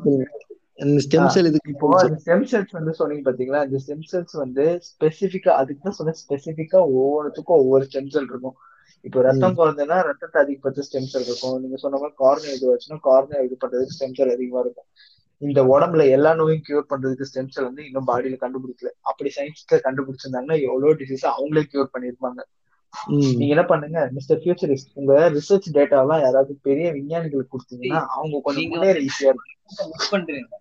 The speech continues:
Speaker 3: ஓகேவா?
Speaker 2: என்னது?
Speaker 3: நம்ம நீயா நானா ப்ரோக்ராம்ல ஒரு ஆண்டி வந்து பேசியிருப்பாங்க. அவங்க
Speaker 1: ஆ.
Speaker 3: வந்துட்டு மாட்டோட யூரினை குடிச்சா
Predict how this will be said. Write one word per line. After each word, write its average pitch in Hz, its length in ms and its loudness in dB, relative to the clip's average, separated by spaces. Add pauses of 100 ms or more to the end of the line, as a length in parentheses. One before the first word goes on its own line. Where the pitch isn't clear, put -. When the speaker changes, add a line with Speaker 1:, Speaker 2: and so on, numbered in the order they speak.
(580)
Speaker 3:
ஓகேவா? 127 720 0
Speaker 2:
என்னது? 160 400 -16
Speaker 3:
நம்ம 143 220 -10 (280)
நீயா 240 300 -2
நானா 170 340 -4
ப்ரோக்ராம்ல 147 460 -2
ஒரு 139 160 2
ஆண்டி 208 320 2
வந்து 156 280 -4
பேசியிருப்பாங்க. 127 560 -4 (720)
அவங்க - 20 -20
Speaker 1:
ஆ. 131 280 4
Speaker 3:
வந்துட்டு 170 520 0 (220)
மாட்டோட 240 280 4
யூரினை 185 680 2
குடிச்சா 143 560 2